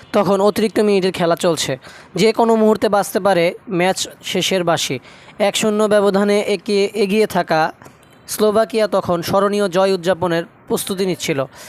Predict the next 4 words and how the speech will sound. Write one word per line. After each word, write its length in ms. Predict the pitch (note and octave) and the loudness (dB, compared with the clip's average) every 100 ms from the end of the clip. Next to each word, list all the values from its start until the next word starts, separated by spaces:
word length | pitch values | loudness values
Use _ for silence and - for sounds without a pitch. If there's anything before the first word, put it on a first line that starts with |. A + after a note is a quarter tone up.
| F4 - | -10 -4
খেলা 260 | G#3+ G#3+ A3+ | 0 2 2
দেখতে 360 | A3+ - A3 | 0 0 2
আসা 340 | G#3 F#3 F3 E3+ G#3 | 2 2 0 0 -2
হা-, 840 | - - - - _ _ - - | -6 -20 -20 -20 _ _ -18 -18